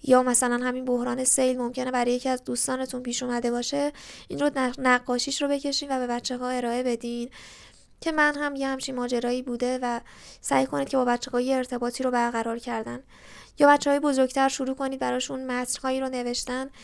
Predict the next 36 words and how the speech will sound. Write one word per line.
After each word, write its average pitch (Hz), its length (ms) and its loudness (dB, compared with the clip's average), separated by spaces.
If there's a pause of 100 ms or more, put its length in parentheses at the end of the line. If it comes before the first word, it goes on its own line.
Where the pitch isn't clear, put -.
(260)
و - 20 -2
ازشون 262 400 2
بخواین 262 320 -2
که 269 120 -2
جواب 254 400 2
شما 254 260 -4
رو 254 60 0
توی 254 200 -4
نامه‌هایی 247 500 -4
بنویسن. 233 520 -4 (1900)
این 302 180 -8
کارا 269 380 0
قبل 294 200 0
از 277 140 -2
اینکه 277 200 -4
بچه‌ها 247 360 -4
وارد 247 280 -4
گفتگو 254 440 -4
با 254 120 -2
شما 247 300 -6
بشن، 277 420 -6 (460)
از 247 320 -2
بسترهای 247 720 2
ضروریه 247 680 -4
که 294 320 -2 (560)
یک 269 260 0
طوری 285 300 0
در 254 220 0
واقع 254 200 -2 (320)
روش 254 400 0
انتقال 254 880 -2
تخلیهٔ 254 680 -2
انرژی 254 360 -4
این 269 140 -6
بچه 247 300 -4
هاست 247 400 -2